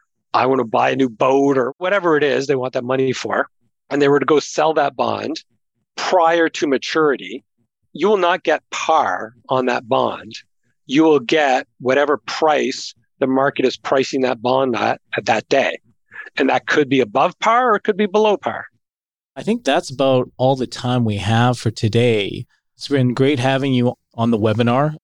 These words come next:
Speaker 2: explaining to our listeners and viewers what's been going on in the fixed income world, because it has caused a lot of concern for us in twenty twenty-two. But from the sounds of it, going forward, it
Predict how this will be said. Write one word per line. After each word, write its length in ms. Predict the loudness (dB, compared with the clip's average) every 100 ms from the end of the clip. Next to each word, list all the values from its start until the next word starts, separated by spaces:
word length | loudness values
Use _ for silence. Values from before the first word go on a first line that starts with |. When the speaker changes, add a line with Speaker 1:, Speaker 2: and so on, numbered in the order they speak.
| _
Speaker 2:
explaining 640 | -18 -8 0 2 2 0 -2
to 600 | 0 2 2 2 -2 -6 -8
our 140 | -4
listeners 600 | 0 0 0 0 0 0
and 140 | -2 0
viewers 540 | 0 2 0 -2 -8 -18 -20 _ _ _ _
what's 240 | -2 -2 0
been 160 | 0
going 240 | 2 2 2
on 240 | 2 2
in 60 | -2
the 80 |
fixed 340 | -4 -8 -6 -6
income 340 | -4 -2 0
world, 440 | 2 2 0 -4 -10 _ -6
because 240 | -2 0
it 80 | 0
has 300 | 0 0 -2
caused 340 | -2 0 0 -2
a 40 |
lot 200 | 0 -2
of 60 | -4
concern 440 | -10 -6 -2 -2
for 180 | -2 -2
us 340 | -2 -6 -10
in 340 | -4 -2 -2 -4
twenty 300 | -2 -2 -2
twenty-two. 640 | -2 -2 -2 -2 0 0
But 220 | 0 -4 0
from 160 | 0
the 80 | 0
sounds 340 | 0 0 0
of 100 | 0
it, 240 | 0 0 -4 -20 _ _ _ 0
going 260 | 2 2
forward, 580 | 0 0 2 2 2 0
it 160 | -2